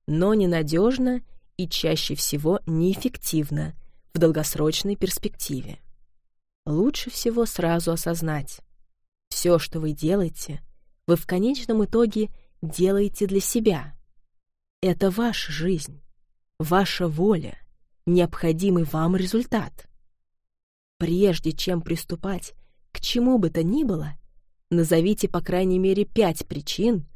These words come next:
почему это действие нужно именно вам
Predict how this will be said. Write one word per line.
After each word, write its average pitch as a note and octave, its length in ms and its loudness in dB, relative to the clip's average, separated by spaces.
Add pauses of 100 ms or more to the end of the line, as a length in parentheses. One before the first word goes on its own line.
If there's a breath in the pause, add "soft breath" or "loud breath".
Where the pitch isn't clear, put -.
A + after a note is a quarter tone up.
(380)
почему D#3+ 440 0
это D#3+ 200 -4
действие F3 600 2
нужно F#3 400 0 (160)
именно G3+ 560 4
вам G#3+ 440 -2